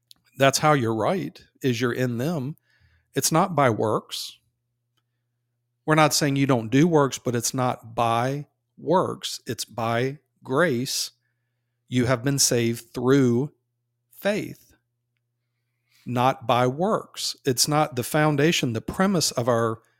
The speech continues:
salvation is not based in our works. But in faith in Messiah, we're told that there are works set aside from the foundation of the earth for us to do. But we can only do that because Messiah is in us and we're in him. He's the one doing it.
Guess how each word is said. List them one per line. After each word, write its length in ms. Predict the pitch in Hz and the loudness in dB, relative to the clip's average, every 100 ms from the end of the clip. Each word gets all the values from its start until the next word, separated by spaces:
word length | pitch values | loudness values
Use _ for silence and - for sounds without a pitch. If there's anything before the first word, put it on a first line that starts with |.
| _ _ _ | _ _ _
salvation 640 | - 143 120 151 170 - 120 | 0 2 4 4 2 0 -2
is 160 | 113 | -2
not 220 | 127 113 | -2 -2
based 260 | 123 127 - | 0 -2 -2
in 120 | 117 | -4
our 160 | 107 101 | -4 -2
works. 600 | 165 156 - - - - _ _ _ _ _ _ _ | 0 -2 -4 -12 -12 -14 _ _ _ _ _ _ _
But 160 | 135 135 | 0 2
in 100 | 143 | 0
faith 260 | - 131 123 | 2 0 0
in 80 | |
Messiah, 540 | 113 - 160 160 131 123 | -2 0 2 4 4 2
we're 220 | 123 120 | -2 -4
told 320 | - 127 120 | 2 2 2
that 260 | 117 113 - | 0 -2 0
there 180 | 123 131 | 4 6
are 140 | 135 | 6
works 320 | 123 120 110 | 4 0 0
set 180 | - 117 | -2 0
aside 340 | 120 143 127 | 2 2 2
from 120 | - 113 | 0 -6
the 80 | |
foundation 540 | - 123 117 117 - 113 | -2 -2 0 0 -2 -6
of 80 | 110 | -2
the 160 | 113 | 0
earth 140 | 117 - | 0 -2
for 220 | 127 117 | -2 0
us 160 | 107 - | -2 -6
to 120 | 104 | -8
do. 500 | 107 170 127 110 156 _ _ _ _ _ _ _ _ _ - | 0 2 2 0 -6 _ _ _ _ _ _ _ _ _ -4
But 80 | 131 | 4
we 140 | 160 | 4
can 160 | 151 131 | 4 0
only 260 | 127 120 | 2 0
do 220 | 113 147 196 | 0 2 2
that 300 | 139 120 120 | 2 0 -2
because 580 | 113 123 113 107 - 120 | -4 -4 -2 -2 -2 -4
Messiah 400 | 117 - 127 120 | -2 2 2 2
is 140 | 113 | -2
in 100 | 120 | 0
us 240 | 135 131 | 0 0
and 140 | 120 113 | -4 -4
we're 140 | 113 | -4
in 100 | 104 | -6
him. 480 | - 175 120 110 104 | -4 -2 -2 -4 -8
He's 240 | - 190 202 | 0 0 2
the 100 | 131 | 0
one 300 | 123 113 107 | 0 -2 0
doing 360 | 131 180 110 | 2 2 0
it. 180 | 110 | -6